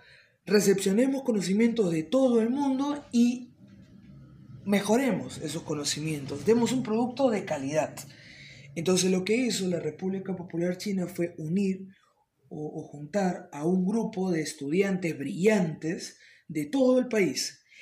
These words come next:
y los llevó a diferentes partes del mundo, a Estados Unidos, a Italia, a Francia,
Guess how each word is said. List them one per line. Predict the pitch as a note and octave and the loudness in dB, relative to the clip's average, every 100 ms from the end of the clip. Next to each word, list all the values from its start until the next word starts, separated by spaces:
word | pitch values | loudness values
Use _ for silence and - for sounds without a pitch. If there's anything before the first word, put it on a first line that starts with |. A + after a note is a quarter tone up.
| - | -10
y | F#3 E3+ | -4 0
los | E3+ | 0
llevó | E3+ F#3 A3+ | 2 2 2
a | A#3 | 0
diferentes | G#3 - E3+ A3+ A3+ A3 | -4 -4 -2 -2 -2 -6
partes | A3 A3 A3 G3+ | -4 -4 -2 -4
del | F3 | -2
mundo, | F3 C#3+ B2 - | -2 -4 -10 -16
a | A#2 | -18
Estados | - D3+ D#3 D3+ | -10 -6 -6 -8
Unidos, | C#3+ F3 F#3+ F3+ E3+ | -6 -2 0 0 -4
a | D#3 | -10
Italia, | C#3 E3+ E3+ D#3 C#3 | -4 -2 2 2 0
a | B2+ | -4
Francia, | E3 F#3 F3 E3 - D#3+ | 0 2 2 0 -4 -6